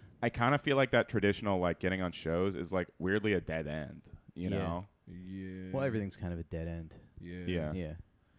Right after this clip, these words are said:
Speaker 1: But I feel like the online thing, not that I love it, I don't like doing, making these sketches or anything. But
Speaker 2: Yeah.
Speaker 1: that's weirdly, that's like, I feel like, is it more worth my time to make a sketch, put it online, than go out and, like, hustle and do, like, three mics or whatever?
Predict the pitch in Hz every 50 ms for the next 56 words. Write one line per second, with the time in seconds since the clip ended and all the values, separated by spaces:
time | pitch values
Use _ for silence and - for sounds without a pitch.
0 | _ _ _ _ _ _ - - - 135 120 110 127 123 - 175 180 175 151 131
1 | 131 117 117 113 110 110 117 131 139 - - 117 107 98 92 90 92 90 104 -
2 | _ _ _ - 117 120 120 131 113 98 87 87 98 107 107 90 85 85 - 87
3 | 92 104 104 80 76 80 87 95 - _ - - _ - 92 92 92 95 90 82
4 | 87 90 90 92 87 82 76 - - 82 78 80 - 90 76 65 73 73 71 71
5 | - - 76 71 71 87 104 107 101 92 87 82 92 98 - 87 90 92 101 110
6 | 92 92 90 87 82 82 78 _ _ _ _ _ - - _ _ _ _ - -
7 | - - - - - - 117 135 - 165 160 - - 104 120 123 - 165 170 175
8 | - 135 120 143 120 123 123 120 131 143 147 147 147 143 135 - 143 127 117 -
9 | - 110 104 107 104 107 107 110 - 104 95 95 95 92 - 92 - - - 95
10 | 90 - - - 101 92 90 87 85 85 85 85 82 82 85 85 80 76 - 87
11 | 85 85 82 78 78 80 80 73 - 98 87 - - 92 85 78 82 78 76 -
12 | - 90 82 78 76 76 69 69 69 - - 69 69 73 73 - - - - -
13 | -